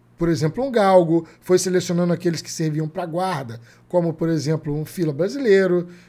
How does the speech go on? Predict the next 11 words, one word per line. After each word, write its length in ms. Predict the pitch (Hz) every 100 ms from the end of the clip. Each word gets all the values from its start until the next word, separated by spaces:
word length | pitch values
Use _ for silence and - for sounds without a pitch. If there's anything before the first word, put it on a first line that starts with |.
| _
foi 160 | 196
selecionando, 800 | 196 202 202 220 214 226 269 277
selecionando 680 | 269 214 208 208 196 208 247
e 80 | 254
modificando 760 | 240 233 - - 208 196 220 214 - _
por 120 | 202
seleção 320 | 220 202 160
artificial. 580 | 180 - 175 247 175 113 - _
Mas, 220 | 226 254 160
basicamente, 680 | 165 165 247 233 208 -
cães 540 | _ 190 175 185 -